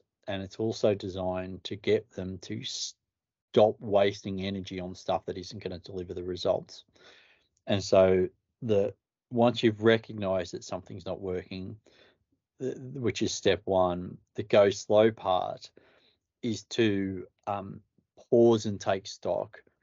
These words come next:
get really clear on the outcome you're trying to achieve, so you know what success in this scenario looks like, and you know what your options are,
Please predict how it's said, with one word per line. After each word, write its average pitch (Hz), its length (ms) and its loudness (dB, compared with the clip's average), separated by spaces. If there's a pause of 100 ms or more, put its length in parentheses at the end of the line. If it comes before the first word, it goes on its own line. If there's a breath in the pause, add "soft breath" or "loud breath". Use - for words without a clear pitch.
get 113 140 -6
really 107 440 2
clear 107 240 2
on 104 100 2
the 98 140 -2
outcome 98 300 -4
you're 95 80 -6
trying 98 220 -6
to 95 80 -4
achieve, 92 580 -2 (460 soft breath)
so - 140 2
you 104 380 0
know 113 360 6
what 107 280 2
success - 580 -2
in 104 140 -6
this 101 180 -8
scenario 98 480 0
looks 98 300 -6
like, 95 400 -4 (360 soft breath)
and 110 160 0
you 104 120 2
know 104 320 6
what 98 240 2
your 92 240 0
options 95 440 -6
are, 101 480 2